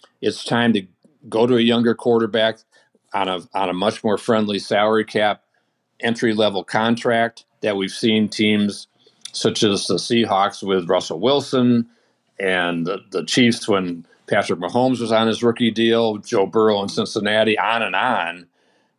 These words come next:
There are so many examples of teams being able to build up around a, a young quarterback and add a lot of talent. So that could be part of what Kwesi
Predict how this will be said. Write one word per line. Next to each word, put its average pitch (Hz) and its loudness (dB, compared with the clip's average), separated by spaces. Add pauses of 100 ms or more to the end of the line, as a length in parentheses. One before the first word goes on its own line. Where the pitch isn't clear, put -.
(120)
There 101 2
are 95 2
so 117 0
many 110 4
examples 95 0
of 95 -6
teams 98 -2 (480)
being 110 2
able 98 0
to 90 0 (420)
build 110 0
up 113 0
around 101 0
a, 104 2 (120)
a 92 0
young 101 -2
quarterback 95 -2 (320)
and 92 -4
add 101 2
a 98 0
lot 92 2
of 85 -8
talent. 113 -4
So 98 -8 (220)
that 117 -2
could 135 0
be 127 0 (140)
part 123 2
of 120 2
what 117 0
Kwesi 120 0